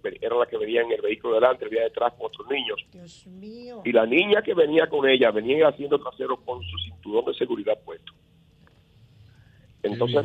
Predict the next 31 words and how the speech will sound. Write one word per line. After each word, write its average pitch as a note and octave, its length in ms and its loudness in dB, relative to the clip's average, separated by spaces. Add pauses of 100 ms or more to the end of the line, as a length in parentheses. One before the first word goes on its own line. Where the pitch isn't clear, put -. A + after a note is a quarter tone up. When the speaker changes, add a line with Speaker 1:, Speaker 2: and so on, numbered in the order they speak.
Speaker 1:
resulta D3+ 420 0 (500)
que, A#2+ 600 6 (240)
eh, G2+ 440 4 (340)
mm, A2+ 220 -4 (360)
gracias C3 440 2
a G#2+ 60 2
Dios, C3 380 4
lo G#2+ 140 -4
que G#2+ 80 -12
tuvo B2+ 180 0
fue C3+ 140 -8
una C3+ 100 6
lesión B2+ 440 2
del, G2 360 0 (200)
eh, F#2+ 440 2
interna A2 640 0
que A2 80 -2
le G2+ 60 0
procura A2+ 360 0
hemorragia, A#2+ 680 2 (460)
pero A2 220 2
mi A#2+ 260 2
hijo, C#3+ 160 6
que A#2+ 120 -4
es B2+ 100 -6
cirujano, C3+ 420 2
recibió B2 380 2
la C3+ 80 6
alerta B2+ 360 2
por A#2 180 2
iPhone. G#2+ 420 0